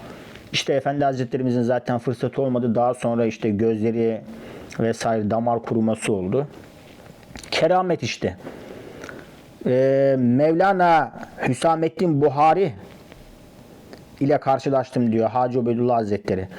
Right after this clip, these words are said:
O bana dedi ki, "Evladım, ilimle meşgul ol." dedi. Ardından dedeniz Şeyh Havendi Tahir ailemize çok yardımcı olmuş ve iltifatta bulunmuştur diyerek hürmetle kusur etmedi.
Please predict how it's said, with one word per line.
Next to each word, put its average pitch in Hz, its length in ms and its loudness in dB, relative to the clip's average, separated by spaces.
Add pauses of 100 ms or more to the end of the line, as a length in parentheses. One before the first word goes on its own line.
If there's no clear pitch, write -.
(280)
O 147 120 2
bana 170 220 4
dedi 185 220 0
ki, 131 220 -2 (840)
"Evladım, 160 520 0 (100)
ilimle 190 340 2
meşgul 165 380 2
ol." 120 180 4 (600)
dedi. 98 320 0 (440)
Ardından 160 680 2
dedeniz 180 540 2 (380)
Şeyh 185 320 0
Havendi 165 580 4
Tahir 180 520 2
ailemize 160 640 2
çok 175 280 -2
yardımcı 165 500 4
olmuş 170 260 0
ve 170 80 2
iltifatta 151 640 -2
bulunmuştur 160 640 0
diyerek 170 400 2 (600)
hürmetle 156 500 0
kusur 147 420 -2 (100)
etmedi. 170 560 0